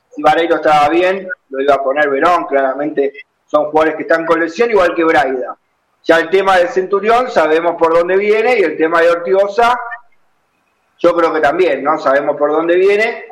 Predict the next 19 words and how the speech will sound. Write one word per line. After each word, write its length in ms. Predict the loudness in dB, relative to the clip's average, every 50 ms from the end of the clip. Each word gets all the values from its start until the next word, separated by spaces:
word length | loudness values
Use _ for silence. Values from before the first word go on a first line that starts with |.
| -14 -14 _ _ _
Eh, 200 | -10 -6 -4 -2
de 80 | 0 0
alguna 260 | 0 0 0 0 0
manera 300 | 0 0 0 0 0 0
decir, 240 | 0 -2 -2 -2 -2
Verón, 300 | 0 2 2 2 2 0
bueno, 220 | 0 -2 0 -2 -2
a 60 | -4
mí 140 | -4 -2 -2
déjenme 400 | -2 -2 -2 -4 -6 -4 -4 -2
armar 420 | -2 0 0 2 2 2 0 -2 -6 -12 -14 -16 _ _ _ -20 -18 _
estos 300 | -10 -6 -2 -2 0 0
dos 120 | 0 0 0
partidos, 400 | 0 -2 0 0 0 0 0 0
lo 100 | -2 -4
que 100 | -4 -6
yo 180 | -4 -4 -4 -2
creo 220 | -2 -2 -2 -2
conveniente. 840 | -2 -2 -2 -2 -2 -2 -2 -2 -2 -2 -2 0 -2 -2 -2 -6